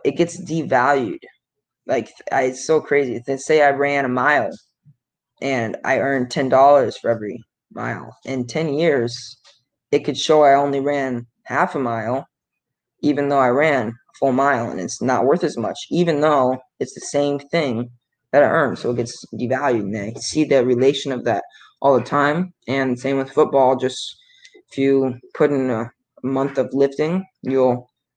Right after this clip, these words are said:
have the proof of work that you can lift more weight the next month.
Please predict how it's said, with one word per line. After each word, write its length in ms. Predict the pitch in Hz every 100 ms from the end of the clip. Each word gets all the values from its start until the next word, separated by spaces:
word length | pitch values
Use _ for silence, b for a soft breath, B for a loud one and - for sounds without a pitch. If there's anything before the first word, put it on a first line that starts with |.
| _ _ _ -
have 340 | - 139 127
the 80 | 127
proof 440 | 120 - 156 147 - - _ _ -
of 140 | 127
work 380 | 135 135 139 139 -
that 240 | 135 117 - _ _ - _ _ -
you 120 | 143
can 160 | 127 131
lift 220 | 131 127
more 300 | 123 131 139
weight 300 | 135 131 - -
the 80 | 131
next 260 | 131 123
month. 260 | 139 131